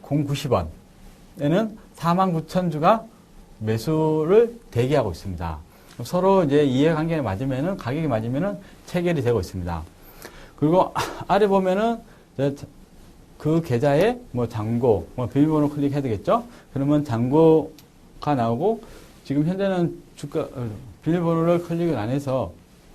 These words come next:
입력을 안 해서 안 나오는데 그러면 현재 어떤 종목에 얼마치 갖고 있는지가 나올 것입니다.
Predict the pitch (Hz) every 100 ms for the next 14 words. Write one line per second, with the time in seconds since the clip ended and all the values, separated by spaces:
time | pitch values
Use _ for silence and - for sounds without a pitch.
0 | - - - - 160 165 123 120 123 175
1 | 160 123 98 110 127 104 104 135 98 -
2 | - - - - 135 143 135 185 180 190
3 | 226 220 - - - - - - - -
4 | - 143 147 190 180 165 160 156 175 233
5 | - 120 151 156 - - - - - -
6 | - - - - 202 127 151 123 123 123
7 | 175 208 120 98 117 117 123 - 95 90
8 | 95